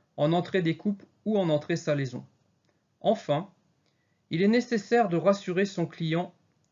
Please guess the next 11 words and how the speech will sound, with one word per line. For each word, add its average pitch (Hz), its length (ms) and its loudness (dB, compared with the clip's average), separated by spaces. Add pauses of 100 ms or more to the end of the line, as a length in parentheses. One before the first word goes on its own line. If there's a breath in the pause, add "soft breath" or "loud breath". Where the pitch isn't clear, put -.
(380)
à 180 80 4
la 202 140 4
fois 196 260 2
sur 175 180 -2
l'utilisation 175 800 -4 (160)
des 135 140 -8
carcasses 180 400 -2
de 160 100 -2
mal 160 220 0
entier 156 500 -4 (300)
jugées 143 580 -2